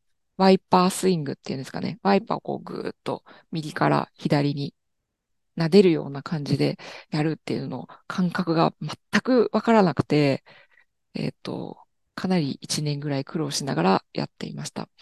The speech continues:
あの、習ってるコーチにもですね、テイクバックをもう、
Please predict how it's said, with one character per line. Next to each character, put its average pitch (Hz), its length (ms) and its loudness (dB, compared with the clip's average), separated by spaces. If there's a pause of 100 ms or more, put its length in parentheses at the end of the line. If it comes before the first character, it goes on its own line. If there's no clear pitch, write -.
(360)
あ 170 120 -4
の、 151 220 -6
習 240 220 2
っ - 60 -10
て - 180 2
る 165 80 0
コ 185 200 0
ー 165 60 0
チ - 180 -10
に 151 80 -4
も 139 120 -8
で 143 120 -4
す - 140 -10
ね、 147 260 0 (400)
テ 302 180 8
イ 311 40 6
ク - 180 -4
バ 302 200 4
ッ - 100 -20
ク 170 120 -6
を 160 60 -2
も 160 500 -2
う、 - 20 -20